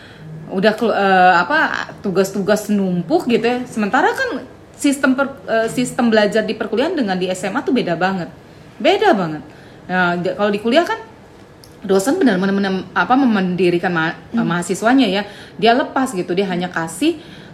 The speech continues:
Speaker 1: eh, apa, teori, eh, apa, i-, in-, informasi teori sedikit, tapi ma-, mahasiswa diminta mengeksplor sebanyak mungkin.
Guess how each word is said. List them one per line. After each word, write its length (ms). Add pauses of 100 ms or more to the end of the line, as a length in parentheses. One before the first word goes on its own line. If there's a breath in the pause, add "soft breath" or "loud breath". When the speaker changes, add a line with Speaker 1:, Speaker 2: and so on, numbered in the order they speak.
Speaker 1:
eh, 480
apa, 360
teori, 320
eh, 280
apa, 160 (160)
i-, 160
in-, 300 (180)
informasi 480
teori 560
sedikit, 560 (340 loud breath)
tapi 480
ma-, 320
mahasiswa 400
diminta 320
mengeksplor 640
sebanyak 560
mungkin. 320